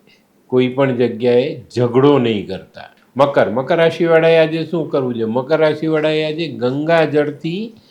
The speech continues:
ભગવાન શિવનો અભિષેક કરવો જોઈએ. શું નથી કરવાનું? મિત્રો, આજે નેવી બ્લુ કલરના વસ્ત્ર પહેરવા નહીં. કુંભ રાશિ, કુંભ રાશિવાળાએ આજે શું કરવું જોઈએ?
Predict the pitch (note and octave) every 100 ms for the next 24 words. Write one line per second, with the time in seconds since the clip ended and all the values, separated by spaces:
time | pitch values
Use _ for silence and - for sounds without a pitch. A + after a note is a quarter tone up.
0 | _ _ _ - B2 B2+ C#3+ D3 C#3+ -
1 | D3 D3 C#3+ C3+ B2+ C3 C3+ B2 - A#2+
2 | A#2+ B2+ C3 C3+ C3+ C3 B2+ - - -
3 | F3 F#3 E3+ F3 - G3+ F#3+ D#3+ C3 A#2
4 | A2+ A2 B2 C3 C#3+ C3+ C#3+ C#3+ C#3 -
5 | _ _ A#2+ B2 C#3+ D#3+ F3 E3+ C#3+ C#3+
6 | C#3 C3 C3 B2+ C3 B2+ A2 B2 - B2
7 | G#2+ A2 G#2+ A2 A#2+ A#2 A#2+ G#2+ - F3
8 | E3+ B2+ G2 F2+ - G#2+ - D#3+ E3+ E3+
9 | E3 C3+ E3 D#3+ D#3+ D#3+ D#3 D3+ D#3 -
10 | D3+ C3 A#2+ G#2+ F#2 F#2+